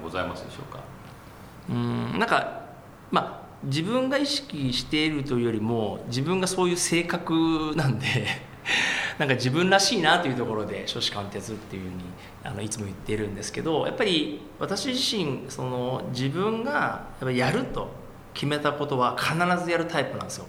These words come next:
Speaker 2: なので、まあ、上場もそうですけども、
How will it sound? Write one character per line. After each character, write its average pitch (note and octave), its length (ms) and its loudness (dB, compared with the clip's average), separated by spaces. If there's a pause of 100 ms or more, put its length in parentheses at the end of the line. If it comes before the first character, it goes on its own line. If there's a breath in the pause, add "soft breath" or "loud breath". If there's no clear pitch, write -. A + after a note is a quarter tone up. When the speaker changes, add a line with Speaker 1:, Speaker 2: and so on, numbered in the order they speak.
Speaker 2:
な D3 100 0
の C3+ 60 2
で、 B2+ 80 2
ま A#2 120 2
あ、 A2+ 40 -2
上 C#3+ 220 4
場 E3 340 2
も D3 160 -4
そ D3+ 200 0
う - 20 -2
で G2+ 100 -6
す - 100 -2
け - 80 -6
ど F2+ 120 -8
も、 A2+ 420 0